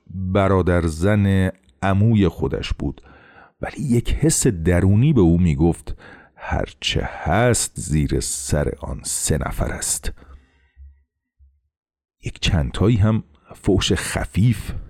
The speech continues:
نثار همه اهالی کرد، به خصوص به ساکنان همان سه خانه شقایق دو. کاملاً مطمئن بود که آنها نارو زدند. بعدها مطمئن شد که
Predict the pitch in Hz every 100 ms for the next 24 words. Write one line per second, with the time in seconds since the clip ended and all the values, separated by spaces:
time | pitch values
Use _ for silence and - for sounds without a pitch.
0 | - 67 73 90 85 82 78 67 78 76
1 | 60 - - - - - - - - -
2 | - _ - - - _ 160 - 107 -
3 | 120 - 87 - - 73 - 82 85 95
4 | 92 92 90 87 80 - 78 - 80 73
5 | 73 87 87 - 62 - 52 64 65 64
6 | - - - _ _ _ _ _ _ _
7 | _ _ _ _ _ _ _ _ _ -
8 | - - 113 156 160 95 - 80 76 76
9 | 65 - - 71 - 135 107 80 78 -
10 | - - - - - _ _ _ _ _
11 | _ _ _ _ _ _ - 87 80 92
12 | 87 95 135 147 110 - 80 92 104 107
13 | - 107 95